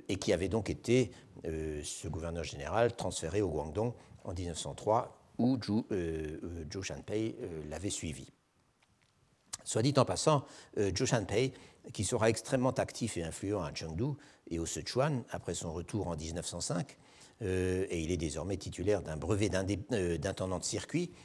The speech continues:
alors qu'avant cela, il n'exerçait que les fonctions informelles de conseiller technique. Euh, euh, donc, euh, euh, Zhou Shanpei, après son retour, euh, au Sichuan,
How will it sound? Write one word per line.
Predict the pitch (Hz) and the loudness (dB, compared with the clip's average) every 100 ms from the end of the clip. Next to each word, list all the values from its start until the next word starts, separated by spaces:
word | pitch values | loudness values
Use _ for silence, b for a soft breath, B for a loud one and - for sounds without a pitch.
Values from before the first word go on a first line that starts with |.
| B - | B -4
alors | 87 90 | 0 0
qu'avant | - 90 85 | 0 0 0
cela, | - 98 | 0 0
il | 85 | 2
n'exerçait | 80 73 85 - 90 | -2 -4 -6 -4 -4
que | 90 | -2
les | 80 | -2
fonctions | 80 87 - 92 87 | -2 -6 -6 -6 -4
informelles | 87 90 87 95 78 | -2 -2 0 -2 -2
de | 78 | -4
conseiller | - 80 85 80 | -6 -6 -4 -4
technique. | 98 95 156 - B B B B - | -2 0 -2 -2 B B B B -4
Euh, | 107 104 98 95 101 104 | 2 4 4 4 2 0
euh, | 101 95 90 90 90 - | -2 0 0 0 0 -4
donc, | 90 90 120 - | -4 2 2 4
euh, | 98 87 87 | 2 4 2
euh, | - 80 80 80 82 120 131 147 | -2 -4 -4 -4 -6 -8 -8 -4
Zhou | 92 | -2
Shanpei, | 92 92 143 165 135 | -2 2 4 4 4
après | 95 101 | 2 0
son | 95 92 | -4 -2
retour, | 87 87 110 95 - B B B - - | -2 -2 -2 -2 -4 B B B -10 -4
euh, | 95 90 85 82 - | 0 2 2 0 0
au | 95 | -2
Sichuan, | - 85 - 110 135 151 | -2 -4 0 4 6 4